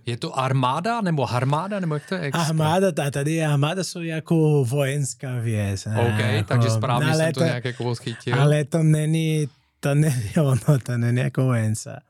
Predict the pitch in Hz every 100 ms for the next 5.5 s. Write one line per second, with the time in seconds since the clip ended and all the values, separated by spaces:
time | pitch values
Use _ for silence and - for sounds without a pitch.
0 | _ 107 95 104 135 151 - - - -
1 | - 185 175 175 185 165 175 190 202 202
2 | 185 170 175 185 175 - - 151 139 135
3 | 127 165 156 127 110 85 _ _ _ _
4 | _ _ _ _ _ _ 143 143 151 156
5 | 156 - - 151 120